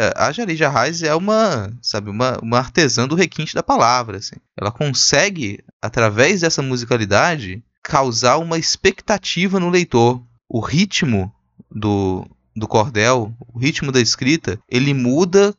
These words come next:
como se ele anunciasse o que vem à frente na história. Então você começa a ler e você se,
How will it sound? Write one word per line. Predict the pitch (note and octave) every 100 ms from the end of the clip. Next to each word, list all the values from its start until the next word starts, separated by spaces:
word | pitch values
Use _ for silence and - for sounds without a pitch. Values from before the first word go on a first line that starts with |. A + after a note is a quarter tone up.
| _
como | - D#3+ F3+
se | F#3 -
ele | E3+ F3
anunciasse | D#3+ E3+ A#3+ - - D#3 E3 G3+ - -
o | F3
que | - F#3+
vem | C3 D#3+
à | F3+
frente | - D#3 E3+ F3+
na | E3+
história. | - B2+ C3+ A#2 A2+ - _
Então | -
você | C3 D3 -
começa | D3+ C#3+ C#3 F#3+ G#3+
a |
ler | D#3 D#3
e | F3+
você | E3 - E3+ D#3+ -
se, | - -